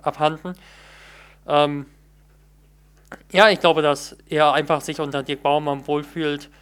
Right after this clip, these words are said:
Für ihn ist es einfach jetzt zum ersten Mal auch eine richtige Situation, finde ich, wo er vielleicht ein bisschen weniger Druck hat. Ähm, er, normalerweise wird Würzburg schon so nicht gegen Abstieg spielen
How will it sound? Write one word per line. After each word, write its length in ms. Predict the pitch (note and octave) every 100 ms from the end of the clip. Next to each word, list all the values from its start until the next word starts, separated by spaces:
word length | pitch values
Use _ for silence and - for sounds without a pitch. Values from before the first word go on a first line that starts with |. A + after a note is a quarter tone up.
| _ _ -
Für 140 | -
ihn 200 | D3+ D#3+
ist 180 | D#3 D3
es 80 | C3+
einfach 240 | C#3+ D3
jetzt 240 | C#3 D3
zum 100 | -
ersten 260 | D3 E3+ -
Mal 100 | D3+
auch 200 | D3 C#3+
eine 120 | D#3
richtige 600 | D3 - D#3+ D3 D3 C#3+ - _ _ _ _ _ _ -
Situation, 760 | D3+ D3+ D#3+ D3+ - - E3 F3+
finde 260 | F3+ D3+
ich, 120 | D#3 D#3 -
wo 360 | D3 D3 C#3+ D3 -
er 320 | D#3+ C#3+ C#3+
vielleicht 460 | C#3 - D#3 D3 -
ein 40 |
bisschen 360 | G#3 G3+ F#3+ D3+
weniger 360 | F#3 G3 D#3
Druck 360 | D3 E3 F#3+ -
hat. 280 | G3 G3+ - _ - - - - _
Ähm, 500 | D3 D3 D3 D3 D3 C#3+
er, 460 | D3+ D3+ D3 D3 C#3 - -
normalerweise 640 | D#3 E3+ F3 D#3 D3+ D3
wird 360 | D#3 - - C#3 -
Würzburg 560 | D3 E3 D3+ - D3+ -
schon 200 | D#3 C#3+
so 200 | D3+ E3+
nicht 220 | E3+ -
gegen 180 | D#3 D3+
Abstieg 380 | E3+ - D#3+
spielen 460 | - - E3 D#3